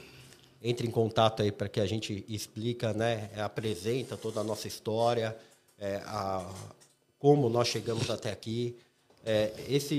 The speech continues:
espaço aqui pra gente é um marco, é um novo marco,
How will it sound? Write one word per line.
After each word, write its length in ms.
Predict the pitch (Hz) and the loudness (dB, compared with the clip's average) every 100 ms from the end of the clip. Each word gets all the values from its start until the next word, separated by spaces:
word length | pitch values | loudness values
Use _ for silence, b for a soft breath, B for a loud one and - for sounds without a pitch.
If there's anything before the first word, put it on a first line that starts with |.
| 123 | 0
espaço 560 | - - 139 139 - | -4 2 4 4 2
aqui 160 | 117 127 | -2 -2
pra 180 | 123 113 | 0 0
gente 280 | 117 117 131 | 0 2 2
é 20 | |
um 60 | |
marco, 500 | 127 131 143 - 151 147 _ | 4 4 2 -2 -10 -10 _
é 40 | 113 | -6
um 60 | |
novo 280 | 117 139 131 | 2 2 4
marco, 500 | 117 135 151 - 139 | 4 4 4 -2 -10